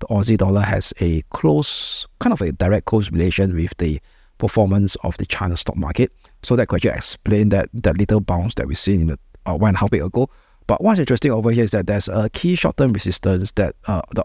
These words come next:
Australia dollar, the Aussie dollar refused to break, which is at sixty-five ten.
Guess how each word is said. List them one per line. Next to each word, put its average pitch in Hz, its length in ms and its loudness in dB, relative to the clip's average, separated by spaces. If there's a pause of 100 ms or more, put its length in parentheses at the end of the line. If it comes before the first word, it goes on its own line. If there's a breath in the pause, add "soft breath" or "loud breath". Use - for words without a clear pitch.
Australia 113 720 2 (140)
dollar, 95 300 2
the - 100 -2
Aussie 101 220 0
dollar 104 200 4
refused 101 380 0
to 92 80 -2
break, 113 300 2
which 98 120 0
is 92 140 -2
at - 160 0
sixty-five - 640 -2
ten. 147 200 2